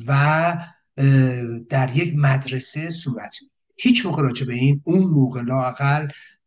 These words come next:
اه، یک بحث روانشناسانه یا جامعه شناسانه صورت نمی‌گیره. بنابراین ما با این وا-، با این پدیده روبروییم، باید این رو توجه بهش بکنیم که متاسفانه تا امروز نشد. خب؟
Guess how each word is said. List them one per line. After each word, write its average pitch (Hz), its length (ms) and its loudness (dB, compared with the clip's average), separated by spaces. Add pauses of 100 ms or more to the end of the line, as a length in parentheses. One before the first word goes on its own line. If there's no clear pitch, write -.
اه، 120 260 -4
یک 123 400 -6
بحث 143 340 -4
روانشناسانه 117 920 -8
یا 131 180 -4
جامعه 147 280 -2
شناسانه 113 480 -8
صورت 107 380 -8
نمی‌گیره. - 440 -20 (640)
بنابراین 185 360 2
ما 208 180 -2 (160)
با 160 80 -4
این 196 160 0
وا-، 147 460 -2
با 135 120 -2
این 185 200 -4
پدیده 127 560 -6
روبروییم، 135 960 -2
باید 143 320 -6
این 170 180 -8
رو 170 80 -6
توجه 123 800 -6
بهش - 420 -10
بکنیم - 260 -18 (560)
که 156 100 -2
متاسفانه 180 920 -2
تا 202 180 -2
امروز 156 440 0
نشد. - 380 -6 (440)
خب؟ 135 260 -8